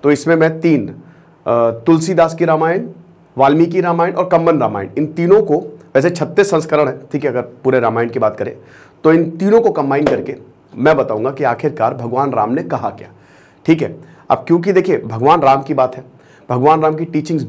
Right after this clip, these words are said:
बहुत ही ज़्यादा इंपॉर्टेंट है और भगवान राम की टीचिंग्स हम सबको फॉलो करनी चाहिए, जो कि इस मूवी में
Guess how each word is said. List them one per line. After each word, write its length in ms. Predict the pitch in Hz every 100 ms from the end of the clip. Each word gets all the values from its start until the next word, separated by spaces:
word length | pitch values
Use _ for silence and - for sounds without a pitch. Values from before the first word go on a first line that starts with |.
| -
बहुत 560 | 123 - - 170 175
ही 60 | 175
ज़्यादा 220 | 160 151
इंपॉर्टेंट 460 | 143 135 123 131 127
है 80 | 123 - - - - -
और 120 | 131
भगवान 360 | 131 131 175
राम 180 | 160 156
की 120 | 165
टीचिंग्स 380 | 165 156 170 165
हम 100 | 151
सबको 300 | 135 127 165
फॉलो 260 | 156 131 147
करनी 260 | 139 131
चाहिए, 160 | 135 226
जो 100 | 190
कि 120 | -
इस 140 | 165 160
मूवी 220 | 127 139
में 320 | 139 208 147